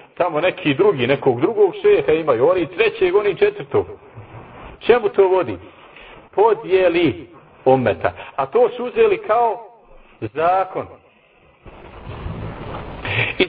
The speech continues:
stavili to u svoj statut.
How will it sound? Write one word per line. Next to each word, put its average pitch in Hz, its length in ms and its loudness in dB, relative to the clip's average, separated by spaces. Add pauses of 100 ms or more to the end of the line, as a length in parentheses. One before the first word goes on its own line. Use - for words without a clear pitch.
stavili 269 340 -8
to 277 200 -8
u 233 140 -4
svoj 262 460 2 (2000)
statut. - 560 0